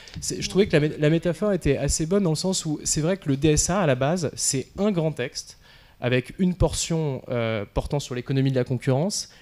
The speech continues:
et une portion portant sur les contenus qui nous occupent aujourd'hui, puis après, qui a été scindé en deux grands textes, hein, le D S A et le D M A, et qui eux-mêmes après se sont raffinés, euh, avec une distinction qui s'est de plus en plus opérée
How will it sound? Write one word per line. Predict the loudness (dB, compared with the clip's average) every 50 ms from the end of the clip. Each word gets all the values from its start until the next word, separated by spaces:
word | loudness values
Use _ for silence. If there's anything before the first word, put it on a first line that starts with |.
| -4
et | -2 0
une | 4 4
portion | 4 4 2 0 -6 -4 -4 -6 -6
portant | -6 -6 -6 -4 -4 -6 -8
sur | -8 -8 -12
les | -12
contenus | -12 -12 -8 -6 -6 -4 -2
qui | 0
nous | 0 0
occupent | -2 -2 -4 -4 -2
aujourd'hui, | 0 0 -2 -2 -4 -6
puis | -8 -8 -8 -6
après, | -6 -4 -6 -6 -8 -14 -20 -20 -20 _ _
qui | -10 -8
a |
été | -6 -4 -2
scindé | 0 2 2 2 2 0 0
en | -2 -2
deux | -4 -4 -4 -4 -2
grands | -2 -4 -4
textes, | -2 -4 -4 -4 -4 -2 -2
hein, | 0 0
le | 0 0
D | 0
S | 0 0 0 -2
A | -2 0
et | -2 -2
le | 0
D | 2
M | 2 2 2 2
A, | 0 -2 -4 -8 -16 -20 -20 -20 -20 -12 -10
et | -10 -10
qui | -8 -8 -8 -6 -4
eux-mêmes | -2 -2 0 0
après | -2 -2 -2 -4 -4
se | -4 -4
sont | -4 -4 -2 -2
raffinés, | -2 -2 -2 -4 -4 -4 -2 -2 -2 -2 -2 -2 -4
euh, | -4 -4 -2 -2 -2 -2 -2 -4 -6
avec | -6 -6 -6 -6 -6 -8 -8
une | -8
distinction | -8 -8 -6 -2 -2 -2 -2 0 2 2 2 2
qui | 2 -2
s'est | -4 -4 -6
de | -6
plus | -6 -4 -4
en | -4
plus | -4 -4 -4 -2
opérée | -2 -2 -2 -2 -2 -2 -4 -4